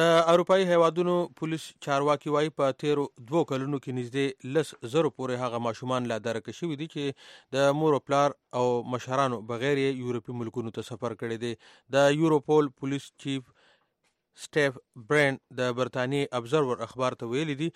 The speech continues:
چې د ماشومانو لا درکه کولو کې جنایتکار او د انساني سمګلینګ قاچاقبران ککړ دي او دا نشي ویلي چې دغه ماشومان به چرته وي،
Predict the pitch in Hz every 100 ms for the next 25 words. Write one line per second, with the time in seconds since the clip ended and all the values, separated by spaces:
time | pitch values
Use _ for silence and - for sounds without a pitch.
0 | - - _ - 147 151 147 143 _ 127
1 | 139 139 139 135 - 147 165 160 151 151
2 | - 127 127 123 120 123 135 147 151 127
3 | 139 143 127 120 117 113 - 135 139 -
4 | 131 117 117 123 120 - 123 135 123 131
5 | 131 123 120 - 110 - 113 107 120 117
6 | 107 117 123 113 113 117 - - - -
7 | - 139 135 135 131 143 170 170 156 160
8 | 170 151 131 120 123 120 131 139 135 120
9 | - 160 156 147